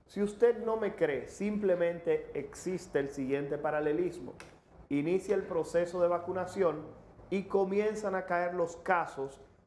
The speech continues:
de infección por coronavirus severo.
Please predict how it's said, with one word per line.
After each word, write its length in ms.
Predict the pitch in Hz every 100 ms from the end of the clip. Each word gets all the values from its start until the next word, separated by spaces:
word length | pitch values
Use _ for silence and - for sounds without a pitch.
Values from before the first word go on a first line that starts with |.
| _
de 260 | 131 156 180
infección 560 | 175 160 - 156 160
por 180 | 160 160
coronavirus 600 | 156 143 139 127 135 143
severo. 460 | - 165 185 175